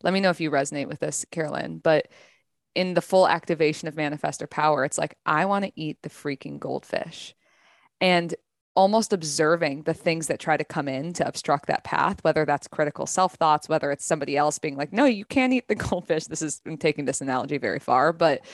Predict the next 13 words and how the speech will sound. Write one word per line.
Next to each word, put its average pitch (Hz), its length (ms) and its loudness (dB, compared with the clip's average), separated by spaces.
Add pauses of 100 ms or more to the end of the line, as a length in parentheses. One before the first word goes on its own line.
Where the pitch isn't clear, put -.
(520)
it, 202 260 0
it 208 120 8
almost 254 280 4
reminds 190 300 2
me 196 60 2
of, 170 100 0
like, 147 160 2
Eckhart - 300 -2
Tolle 165 480 0
a - 80 0
little 214 200 2
bit 233 340 -2
in, 165 240 -4